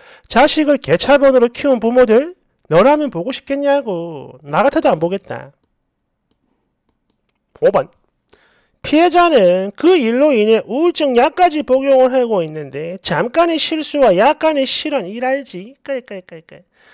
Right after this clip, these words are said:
아무리 팔이 안으로만 굽는다지만 굽어도 적당히 굽고 적당히 썩어야지.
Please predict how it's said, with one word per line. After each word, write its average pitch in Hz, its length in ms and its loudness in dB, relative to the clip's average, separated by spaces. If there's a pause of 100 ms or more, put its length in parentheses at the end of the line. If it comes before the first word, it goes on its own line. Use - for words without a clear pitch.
(140)
아무리 311 540 2
팔이 226 720 -4
안으로만 302 480 0
굽는다지만 220 960 -2 (640)
굽어도 247 600 0
적당히 359 520 0
굽고 - 260 -6
적당히 339 500 0
썩어야지. 185 1400 0